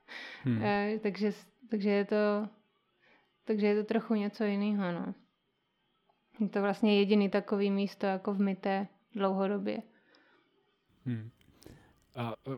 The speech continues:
Speaker 1: vlastně tam, tam jste, předpokládám, i nějak nahrávali tu debutovou desku?
Speaker 2: Tam ne. My
Speaker 1: Ne-,
Speaker 2: jsme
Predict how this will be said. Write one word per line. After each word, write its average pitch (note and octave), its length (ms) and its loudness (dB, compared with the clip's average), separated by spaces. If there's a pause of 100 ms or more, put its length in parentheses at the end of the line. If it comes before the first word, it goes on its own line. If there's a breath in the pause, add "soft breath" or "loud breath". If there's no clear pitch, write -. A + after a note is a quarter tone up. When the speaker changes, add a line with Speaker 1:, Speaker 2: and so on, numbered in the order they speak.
Speaker 1:
vlastně A#2+ 340 -2
tam, B2 180 -2
tam A#2 260 -2
jste, - 180 -6
předpokládám, B2 600 -4
i B2 100 -2
nějak B2 260 -4
nahrávali A#2+ 840 -4 (100)
tu B2 280 -6 (120)
debutovou B2 480 -6
desku? A#2 520 -8 (380)
Speaker 2:
Tam A3+ 260 4
ne. G3+ 460 2
My A3+ 60 -2
Speaker 1:
Ne-, G#3 100 0
Speaker 2:
jsme G#3+ 100 2